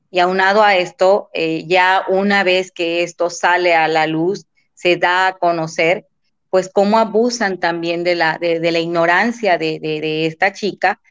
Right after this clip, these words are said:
pues para tomar represalias en contra de quien de forma inicial, pues la, la apoyó con, con su caso, que pues, eh, en este caso fui, pues fui yo, ¿no?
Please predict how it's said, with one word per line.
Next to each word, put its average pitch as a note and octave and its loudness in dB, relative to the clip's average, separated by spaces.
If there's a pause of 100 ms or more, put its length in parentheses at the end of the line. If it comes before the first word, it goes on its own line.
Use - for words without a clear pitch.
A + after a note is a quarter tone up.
(260)
pues F3+ -2
para E3 2
tomar E3 0
represalias F3 0
en E3+ -8
contra E3+ 0
de E3 2
quien E3 -8
de D#3+ -6
forma E3 -2
inicial, F3 -2 (340)
pues F3 -4
la, E3+ 0
la D#3+ 4
apoyó E3+ 0
con, F#3 0
con D#3+ -6
su E3 -12
caso, F3 0
que F#3+ -4
pues, E3 -8
eh, C#3+ -12
en E3 -8
este E3 -10
caso D3 -6
fui, D3 -8
pues D#3+ -10
fui G3 2
yo, D3+ 0
¿no? G#3 -2